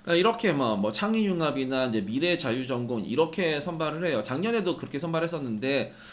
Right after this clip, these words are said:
여기 이제 수시 이월 인원을 적게 나왔었던 쪽에서 이제 사 등급이 들어갔어요. 이제 삼육대는 올해 이제 변화된 부분이 있죠. 탐구가 작년에는 평균이었는데 탐구 하나.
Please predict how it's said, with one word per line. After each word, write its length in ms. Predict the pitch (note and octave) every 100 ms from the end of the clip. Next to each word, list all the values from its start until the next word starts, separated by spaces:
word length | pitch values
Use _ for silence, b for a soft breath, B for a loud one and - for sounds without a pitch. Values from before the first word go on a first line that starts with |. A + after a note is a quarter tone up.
| B D3+
여기 220 | F#3 F#3+
이제 100 | D#3+
수시 280 | A3 A3+ E3
이월 300 | B2+ G3 F#3
인원을 400 | E3+ D#3+ C#3 A#2+
적게 300 | - - G#3
나왔었던 560 | F3+ D3 C#3 C#3+ C#3+
쪽에서 280 | C3+ C3 B2
이제 80 | A2+
사 180 | G#2+ G#2+
등급이 320 | D#3 D3+ B2+
들어갔어요. 600 | A2 G#2+ F#2 A2+ F2+ F2 B B B B
이제 100 | D#3
삼육대는 640 | G#3+ A#3+ B3+ A#3 G#3 G3 D#3+
올해 340 | A#2+ E3 E3
이제 200 | C3 A#2+
변화된 640 | A2+ B2+ F3+ F3+ E3 D#3+ B2+
부분이 280 | A#2 C#3+ A2+
있죠. 300 | G2 G#2+ B2
탐구가 880 | G#3 G#3+ G#3 G3 F#3 F3 E3 G3+ G#3
작년에는 460 | F3 B2+ C3+ C3+ C3+
평균이었는데 560 | F#3+ F#3 F3+ D3+ C#3+
탐구 280 | G3 G3 E3
하나. 400 | D3 F#3 A#2+